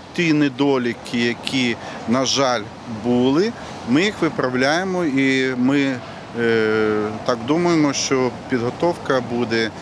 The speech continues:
якісною. Ми до першого жовтня будемо підготовлені повністю. Е, ні, нічого перебудовувати не потрібно.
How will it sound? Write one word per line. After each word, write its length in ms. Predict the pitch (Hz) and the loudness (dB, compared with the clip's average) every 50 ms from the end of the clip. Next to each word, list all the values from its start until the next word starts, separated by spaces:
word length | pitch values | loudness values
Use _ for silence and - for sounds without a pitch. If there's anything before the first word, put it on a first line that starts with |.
| - - - - - - - | -14 -14 -14 -14 -14 -10 -6
якісною. 720 | 104 110 120 131 156 - - 190 - - - 151 143 131 123 123 123 123 | -2 0 2 2 0 0 -4 -6 -4 -2 0 2 2 2 2 2 2 2
Ми 320 | 123 135 147 151 147 135 113 | 4 4 4 2 0 0 0
до 260 | 123 131 127 123 120 101 - | 2 2 2 2 2 0 0
першого 380 | - 135 131 - - - 127 117 | 0 0 0 0 -2 -4 -4 -2
жовтня 380 | 110 131 147 147 - - 127 113 101 | 0 0 -2 -2 -2 -4 -4 -4 -2
будемо 320 | 113 120 120 117 117 117 107 - - | -4 -4 -2 -2 -2 -2 -4 -4 -6
підготовлені 600 | 120 110 110 107 - - 120 117 113 110 107 98 - - | -6 -6 -6 -6 -6 -6 -4 -4 -2 -2 -2 -4 -4 -4
повністю. 440 | 101 95 92 90 85 - - - - - - - - - - - - - - - - 113 | -4 -4 -4 -6 -8 -8 -12 -12 -14 -14 -16 -16 -16 -16 -14 -14 -14 -14 -14 -10 -4 0
Е, 320 | 123 135 139 147 147 143 | 0 2 2 2 2 2
ні, 280 | 143 160 160 147 131 127 | 2 2 4 2 4 2
нічого 300 | 135 147 - - 185 170 | 2 2 2 2 0 2
перебудовувати 840 | - - 160 156 151 151 151 160 151 160 156 151 147 143 143 - 143 | 2 2 2 2 2 2 2 2 4 4 4 4 4 2 0 0 0
не 120 | 139 143 131 | 0 0 0
потрібно. 680 | - - 127 - 165 185 202 208 196 196 202 196 190 | -2 -4 -4 -2 -2 0 0 -2 0 0 0 0 0